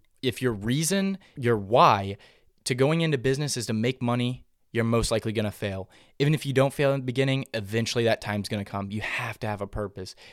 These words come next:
And that's very interesting that Elon wasn't in it for the money at all. And he, like, states that, like, clear as day. And many other people recite that, recite that throughout the book, that he was never in it for the money. He never fantasized about having billions of dollars.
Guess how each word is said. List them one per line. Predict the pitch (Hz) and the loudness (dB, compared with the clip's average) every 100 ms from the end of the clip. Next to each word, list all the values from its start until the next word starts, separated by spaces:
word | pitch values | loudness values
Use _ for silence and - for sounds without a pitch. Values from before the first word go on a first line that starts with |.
| - | -4
And | 127 | 0
that's | 127 | 0
very | 117 127 151 147 | 0 2 4 4
interesting | 127 127 113 - 113 107 | 0 -2 -4 -2 -2 0
that | 101 98 - _ _ _ _ _ | -2 -4 -10 _ _ _ _ _
Elon | 147 160 147 107 | 2 4 4 4
wasn't | 113 113 - _ _ _ - | 2 0 -4 _ _ _ -4
in | 113 | -2
it | 113 | -2
for | - | -2
the | 104 | 0
money | 101 104 98 | 2 0 -2
at | 107 - | -4 -2
all. | 110 101 | -2 -2
And | 101 | -2
he, | 117 | 0
like, | 110 95 | 0 -2
states | - 113 104 - | -2 -2 -2 -2
that, | 101 98 | -2 -2
like, | 107 101 - | -2 -4 -4
clear | - 127 | 0 0
as | 113 101 | 0 0
day. | 104 101 95 - - - | -2 -2 -4 -10 -12 -4
And | 113 110 | -2 0
many | 123 127 117 | 2 2 2
other | 113 | 2
people | 104 110 104 101 | 0 -4 -4 -4
recite | 98 117 104 | -4 -2 -2
that, | 113 - - 127 | -6 -12 -14 -8
recite | 107 - 113 113 | -4 2 2 0
that | 104 98 - | -2 -4 -6
throughout | - 113 101 | 0 0 0
the | 101 | -2
book, | 117 110 - | -2 -2 -2
that | 98 - | -4 -4
he | - | -4
was | 151 104 | -2 0
never | 107 110 107 107 | 2 2 2 0
in | 98 | 0
it | - | -4
for | |
the | 104 | -4
money. | 98 98 | -4 -4
He | 98 131 | -6 -4
never | 120 110 113 | -2 0 0
fantasized | 104 117 110 104 113 101 101 | -2 -2 -2 0 0 0 0
about | 104 110 | -2 -2
having | 107 104 104 | -4 -2 -4
billions | 98 110 107 107 104 | -2 -2 0 0 -2
of | 98 | -4
dollars. | 104 101 98 95 | -4 -4 -4 -6